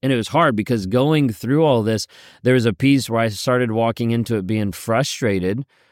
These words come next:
because I'm like, "How am I supposed to keep up with everything?" Like, I feel like I can't keep up with everything. I wasn't getting a whole lot of sleep that particular night. Like, I was just frustrated. And some of it, like, I just felt frustrated, annoyed because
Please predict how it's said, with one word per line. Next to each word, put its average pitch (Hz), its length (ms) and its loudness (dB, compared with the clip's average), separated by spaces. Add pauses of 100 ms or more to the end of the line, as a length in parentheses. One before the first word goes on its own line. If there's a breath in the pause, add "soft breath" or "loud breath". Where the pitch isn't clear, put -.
(380)
because 117 240 4
I'm 117 120 2
like, 110 280 0
"How - 260 0
am 170 80 2
I 185 60 2
supposed 170 260 -2
to 123 80 -2
keep 123 260 -2
up 120 180 -2
with 120 120 0
everything?" 87 340 -2
Like, 95 180 -4
I 110 120 0
feel 147 320 4
like 139 180 4
I 117 120 2
can't 113 200 -2
keep 107 160 -2
up 107 120 0
with 95 100 -4
everything. 85 320 -4
I 95 40 0
wasn't 120 280 2
getting 113 240 2
a 101 60 -2
whole 113 120 2
lot 101 200 0
of 60 80 -14
sleep 120 400 -2
that 131 160 0
particular 127 440 0
night. 131 280 0 (260 loud breath)
Like, 101 140 0
I 110 40 -2
was 117 140 4
just 107 180 -2
frustrated. 101 840 -4 (680)
And 120 180 2
some 139 220 4
of 160 120 4
it, 127 140 4
like, 117 200 2
I 117 120 4
just 113 200 0
felt 107 180 2
frustrated, 123 580 2
annoyed 117 280 2
because 110 520 2